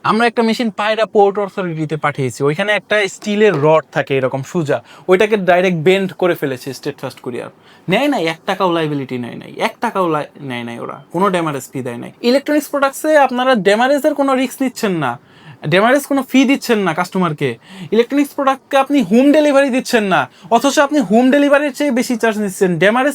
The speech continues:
ফির চেয়ে বেশি চার্জ নিচ্ছেন আপনি। কিভাবে জাস্টিফাই করতেছেন? কি ভ্যালু অ্যাড করেছেন? কি ভ্যালু অ্যাড করে আপনি কোন হিসাবে আপনি চার্জ নিচ্ছেন? প্রশ্ন রইল সবার কাছে, সবাই পার্সেল পাঠান,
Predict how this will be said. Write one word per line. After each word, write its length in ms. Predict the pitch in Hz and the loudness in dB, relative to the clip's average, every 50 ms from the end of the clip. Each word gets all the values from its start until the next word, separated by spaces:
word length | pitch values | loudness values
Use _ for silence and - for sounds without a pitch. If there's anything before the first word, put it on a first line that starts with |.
| - - | -4 2
ফির 300 | - 262 285 285 277 247 - - 220 214 214 | 4 4 4 4 4 0 -4 -4 -4 -4 -2
চেয়ে 160 | - 277 277 | 0 -2 0
বেশি 260 | 233 247 233 - 233 214 | 0 0 0 -2 -2 -2
চার্জ 240 | 226 214 202 185 | -2 -2 -2 -2
নিচ্ছেন 320 | 202 202 185 - - 190 175 | -4 -4 -4 -4 -4 -2 -2
আপনি। 320 | 151 147 - 156 135 120 - _ _ _ _ _ _ _ _ _ _ _ - | -2 -4 -4 -6 -8 -8 -10 _ _ _ _ _ _ _ _ _ _ _ -4
কিভাবে 360 | - 285 285 320 330 330 285 | -2 2 2 4 2 2 2
জাস্টিফাই 440 | 269 262 - - 226 196 208 180 160 | 0 -2 -2 -4 -6 -4 -4 -4 -4
করতেছেন? 360 | 165 160 160 151 143 151 139 - | -4 -6 -6 -6 -6 -6 -8 -2
কি 220 | - 277 320 339 330 | 2 4 6 6 6
ভ্যালু 260 | 269 254 226 226 220 | 4 4 4 6 6
অ্যাড 140 | 208 196 190 | 4 4 0
করেছেন? 420 | - 214 190 190 180 - 240 233 | 0 0 0 2 2 0 -2 -2
কি 240 | 226 - 254 269 277 | -2 0 0 2 4
ভ্যালু 220 | 247 254 240 240 | 4 4 4 4
অ্যাড 160 | 233 226 220 - | 4 2 2 0
করে 200 | - 240 247 240 | 0 2 2 2
আপনি 200 | 226 233 220 190 - _ _ _ | 2 0 -2 -4 -4 _ _ _
কোন 240 | - 277 302 330 311 | 2 4 6 6 8
হিসাবে 320 | 247 214 208 - 233 214 208 | 6 4 4 0 0 -2 -2
আপনি 200 | 196 196 185 165 | -2 -4 -6 -4
চার্জ 300 | - 151 143 139 - 147 | -2 -2 -2 -2 -4 -10
নিচ্ছেন? 300 | 127 - - - 123 117 - - - - - - _ | -12 -12 -12 -14 -14 -14 -14 -20 -20 -20 -20 -8 _
প্রশ্ন 280 | - 214 220 - 269 262 | 0 0 0 2 2 2
রইল 180 | 254 254 254 | 4 4 2
সবার 280 | 247 - 233 214 226 220 | 2 2 4 2 4 2
কাছে, 240 | 220 214 - 269 247 | 0 -2 -2 -4 -4
সবাই 300 | - - 180 180 202 214 | -2 0 2 2 2 2
পার্সেল 340 | 214 214 202 - - 214 196 | 2 0 -2 0 -2 -4 -2
পাঠান, 320 | 196 190 190 226 247 | 0 0 0 0 -2